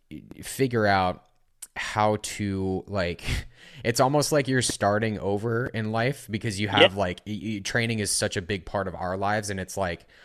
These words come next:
Speaker 2: Yeah.
Speaker 1: it's like, holy shit, like, what, what do I do now? You know, it's <laughs> like, it's weird,
Speaker 2: Yeah.
Speaker 1: it's scary,
Speaker 2: But
Speaker 1: you know, it's really scary.
Speaker 2: it's, it was fortunate for me that I was, out of, out of the three disciplines, my weakest discipline is swimming.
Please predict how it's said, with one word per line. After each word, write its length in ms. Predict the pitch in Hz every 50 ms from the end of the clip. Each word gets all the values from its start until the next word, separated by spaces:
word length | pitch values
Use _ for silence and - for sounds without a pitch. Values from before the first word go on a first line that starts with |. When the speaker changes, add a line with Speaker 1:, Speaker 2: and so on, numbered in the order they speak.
| - - -
Speaker 2:
Yeah. 60 | - - - - _ _ _ _ _ _
Speaker 1:
it's 160 | 120 107 -
like, 140 | 107 95 -
holy 300 | - 123 127 113 113 107
shit, 320 | - - 120 110 - 98
like, 320 | 92 90 87 85 - - _ _ _ _ _ _ _ _ _ -
what, 580 | 95 98 101 101 110 120 123 117 120 - _ _ _ _ _ _ _
what 240 | - 104 107 113 117
do 100 | 123 123
I 180 | 117 110 104 95
do 460 | 90 - 98 107 107 95 90 82 78 90
now? 420 | 92 90 87 85 82 80 82 82 95
You 140 | 95 98 101
know, 180 | 101 98 101 110
it's 100 | 117 110
<laughs> 0 |
like, 420 | 120 - 104 113 117 160 147 - - -
it's 420 | 202 233 233 196 - 131 131 131
weird, 360 | 123 104 101 120 135 165 147 190
Speaker 2:
Yeah. 80 | 151
Speaker 1:
it's 100 | 123 -
scary, 460 | - - 120 123 143 156 110 92 90 87
Speaker 2:
But 140 | 180 160 107
Speaker 1:
you 80 | 98 92
know, 80 | 101
it's 140 | 107 110 -
really 260 | 104 110 113 107 101
scary. 320 | - - 101 110 113 87 85
Speaker 2:
it's, 240 | 170 170 - - - - - _ _ _ _ _ _ _ _ _ _ _ -
it 60 | 170
was 240 | 170 165 170 160 -
fortunate 640 | - 202 233 262 254 - 233 226 220 226 208 -
for 80 | - 165
me 260 | 151 151 156 165 165
that 160 | 160 - 131
I 220 | 143 147 160 165 165
was, 420 | 165 165 160 156 147 - - - - - - _ -
out 100 | 147 165
of, 100 | 156 151 170 156 143
out 140 | 143 160
of 60 | 170 - -
the 140 | 151 151 143
three 320 | - - - 143 135 127
disciplines, 640 | 120 131 127 - 143 - - 127 123 123 120 -
my 120 | 147 135 127
weakest 500 | 120 127 131 139 139 - 151 123 - -
discipline 600 | 135 123 - - - - _ 127 117 117 120 123
is 220 | 123 120 101 -
swimming. 400 | - - 127 120 123 156 190 202